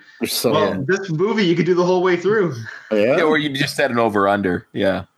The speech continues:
Speaker 2: Right. So, did you catch the, the ending here, the credits? We had a film montage again of the film that we just saw, a picture montage.
Speaker 1: Yeah, yeah.
Speaker 2: Is that a
Speaker 1: What
Speaker 2: Stallone thing? Is that him?
Speaker 1: Well, Rocky three? Which Rocky was that in?
Speaker 2: All of them.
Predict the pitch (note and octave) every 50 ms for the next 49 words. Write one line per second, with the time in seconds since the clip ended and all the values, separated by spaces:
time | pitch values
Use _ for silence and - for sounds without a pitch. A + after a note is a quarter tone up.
0 | _ _ - F#2 F2+ E2 - - - D#2 - - _ _ _ _ _ _ _ -
1 | - - F#3 F3+ F3+ F3+ E3 D3 D#3+ D#3 E3 - G3 F#3+ F#3 - - - E3 D#3
2 | D#3 D3+ D3+ C#3+ C#3 C#3+ C#3 D3 - E3 F3 F3 E3+ E3+ F3+ F#3 F3+ E3+ C#3 B2
3 | B2 - D#3+ D3+ F3 F3+ - - - C#3+ C#3+ D#3 C#3+ C#3+ C3+ C3+ - - - -
4 | - - F#3+ G3+ F#3+ E3 C#3 A#2+ A#2 B2 - C3+ B2 A#2+ B2 B2 A#2 C3 B2+ D3
5 | D3+ C#3+ C#3+ C#3 B2+ C#3 C3+ - F3 F3+ F3+ E3 D3 C3+ A2 A#2 A2+ A#2 A2+ -
6 | - A2+ G#2+ G2+ G2 G2 - - _ _ _ _ - - B2 - - G#3 G3+ -
7 | E3 C#3+ A#2+ A2+ A2 G#2+ A2+ F#2+ F#2 F#2+ F#2+ F#2 - C3+ C#3+ C#3 C3+ B2+ A#2+ A2+
8 | G#2+ G#2+ G#2 G#2 G#2+ A2 A2 G#2+ G#2 - - _ _ _ _ _ _ _ _ -
9 | - - - F3 D#3+ C4+ D#4+ F#4 G#4 F4 - - - - G#3 F#3 F3+ F3+ F3+ F#3
10 | F#3 - G3 G3 F#3+ F#3+ F#3+ F#3 F#3 F#3 F3 B3+ C#4+ C#4+ G#3+ F#3+ A#3 B3 B3+ B3
11 | B3 A3+ - - _ _ _ - B2 A#2 A2+ G#2+ A2+ C#3 D#3 D#3 E3 D3+ - -
12 | - C#3 F3 A#3+ D4+ D#4 - - C#3 D#3+ - C4 E3 F3 F3 D3+ - A2+ F#2+ F2+
13 | F2 F2 F#2+ E2 D#2+ D#2+ E2+ C#4+ F#4 G4 G4 F#4 A#3+ F#3 D3+ B2+ A2+ G#2+